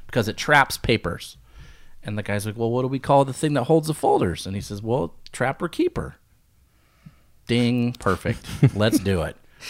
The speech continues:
Speaker 1: Over some martinis.
Speaker 2: That's a drunken name if I've ever heard
Speaker 1: Right?
Speaker 2: one. Right
Speaker 1: But it
Speaker 2: there.
Speaker 1: make, kinda makes sense.
Speaker 2: Totally makes sense.
Speaker 1: So
Speaker 2: I was kinda hoping, like, his boss's name was, like, Johnny Keeper or
Speaker 1: Jo-,
Speaker 2: something.
Speaker 1: or, yeah,
Speaker 2: I don't
Speaker 1: John
Speaker 2: know.
Speaker 1: Trapper from,
Speaker 2: Yeah.
Speaker 1: like, mash.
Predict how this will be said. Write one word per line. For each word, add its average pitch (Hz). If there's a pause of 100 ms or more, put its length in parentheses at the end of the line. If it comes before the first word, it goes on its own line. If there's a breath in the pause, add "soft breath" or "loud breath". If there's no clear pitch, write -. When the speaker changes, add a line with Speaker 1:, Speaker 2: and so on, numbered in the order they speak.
Speaker 1:
Over 104
some 110
martinis. 104
Speaker 2:
That's 117
a 110
drunken 98
name 92
if 90
I've 92
ever 90
heard 104
Speaker 1:
Right? 139
Speaker 2:
one. -
Right -
Speaker 1:
But 139
it 170
Speaker 2:
there. 165
Speaker 1:
make, 190
kinda 196
makes 196
sense. -
Speaker 2:
Totally 87
makes 87
sense. 87
Speaker 1:
So 151
Speaker 2:
I 139
was 131
kinda 160
hoping, 120
like, 92
his 92
boss's 85
name 82
was, 82
like, 82
Johnny 82
Keeper 87
or 92
Speaker 1:
Jo-, 101
Speaker 2:
something. 92
Speaker 1:
or, 92
yeah, 98
Speaker 2:
I 90
don't 82
Speaker 1:
John 104
Speaker 2:
know. -
Speaker 1:
Trapper 104
from, 95
Speaker 2:
Yeah. 107
Speaker 1:
like, 101
mash. 101